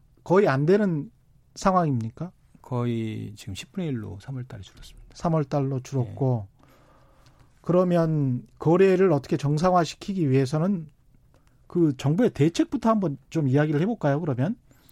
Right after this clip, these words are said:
Speaker 1: 예? 이제
Speaker 2: 네.
Speaker 1: 충분히 진단은 하셨어요? 현실적으로? <laughs> 예?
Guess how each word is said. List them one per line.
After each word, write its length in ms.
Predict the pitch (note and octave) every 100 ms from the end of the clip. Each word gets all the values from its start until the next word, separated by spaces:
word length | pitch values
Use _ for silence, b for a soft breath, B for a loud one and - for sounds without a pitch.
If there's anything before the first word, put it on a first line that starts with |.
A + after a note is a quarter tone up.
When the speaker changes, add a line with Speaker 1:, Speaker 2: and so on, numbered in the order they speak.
| b -
Speaker 1:
예? 180 | D3+ A3 A3+ D3+
이제 160 | C#3+
Speaker 2:
네. 40 | G#2+
Speaker 1:
충분히 400 | G2 - C4 G3+
진단은 680 | - E3 F3 E3+ D#3+ C3 A#2+ - -
하셨어요? 520 | - A#3+ A#3 E3+ F3 - _
현실적으로? 640 | A#3 G3+ F#3+ E3+ D3 G3+ B3+
<laughs> 600 | - - - - _ _
예? 120 | E3